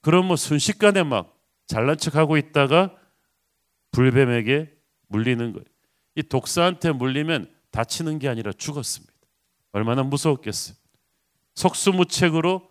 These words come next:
그들이 쓰러져 가는데 아무런 대응책이 없었어요.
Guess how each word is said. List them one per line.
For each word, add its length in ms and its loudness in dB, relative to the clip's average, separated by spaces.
그들이 300 0
쓰러져 440 0
가는데 640 0
아무런 600 0
대응책이 600 -2
없었어요. 560 -8